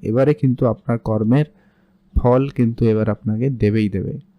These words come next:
তবে এখনও বলবো, আপনারা কথাবার্তায় গুরুত্ব রাখবেন,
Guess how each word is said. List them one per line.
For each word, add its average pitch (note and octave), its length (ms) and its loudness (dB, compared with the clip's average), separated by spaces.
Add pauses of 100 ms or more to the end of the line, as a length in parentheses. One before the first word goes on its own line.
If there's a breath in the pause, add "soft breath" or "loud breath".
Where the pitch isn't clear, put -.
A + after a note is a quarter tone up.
(260 soft breath)
তবে A2 200 -2
এখনও C#3+ 360 2
বলবো, C3+ 300 2
আপনারা A2+ 420 -2
কথাবার্তায় C3+ 600 0
গুরুত্ব A#2+ 340 0
রাখবেন, A#2+ 460 0